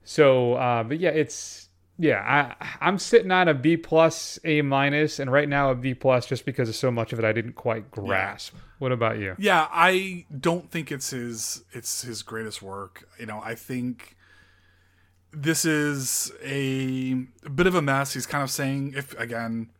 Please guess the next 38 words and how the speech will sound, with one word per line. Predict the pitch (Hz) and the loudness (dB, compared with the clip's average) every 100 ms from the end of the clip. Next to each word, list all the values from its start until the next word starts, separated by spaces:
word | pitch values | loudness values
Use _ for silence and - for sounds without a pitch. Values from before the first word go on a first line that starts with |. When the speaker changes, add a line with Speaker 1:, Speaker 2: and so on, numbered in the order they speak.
| _ _ - | _ _ -10
Speaker 2:
assuming | - 123 123 | -6 -4 -4
that | 117 120 | -4 -8
this | 110 - | -8 -6
is | 120 123 123 | -4 -4 -4
actually | 113 117 120 107 | -6 -6 -8 -8
his | 117 107 | -8 -10
final | - 107 104 | -10 -10 -10
film, | - 107 107 107 | -12 -12 -10 -8
it's, | 110 - | -6 -8
it's | 123 - | -8 -12
kind | - 139 | -8 -6
of | 131 - | -6 -6
got | 127 - | -6 -6
this | 117 - - _ _ | -8 -8 -10 _ _
saying | - 180 175 160 | 0 4 4 2
goodbye | 135 123 113 113 110 | -2 0 2 2 -2
to | - | -8
this | 117 - | -10 -8
kind | 120 | -8
of | 104 | -12
world | 107 117 113 107 | -8 -6 -6 -8
of | 104 | -10
dreams | 110 110 110 101 | -8 -6 -6 -8
that | 107 | -10
he's | 104 98 | -12 -10
made, | 101 104 104 101 | -10 -10 -10 -10
and, | 98 107 | -12 -12
and | 110 110 | -10 -10
it's | 110 - | -8 -8
messy | 131 127 - 123 117 | -4 -4 -4 -6 -6
at | 120 | -8
times | - 107 107 101 104 101 107 | -10 -8 -8 -10 -12 -12 -12
and, | 107 | -12
and | 113 110 | -12 -12
things | 117 110 104 | -12 -12 -12
like | 98 - | -14 -12
that. | 98 98 | -10 -10
And | 101 104 101 95 | -12 -14 -14 -16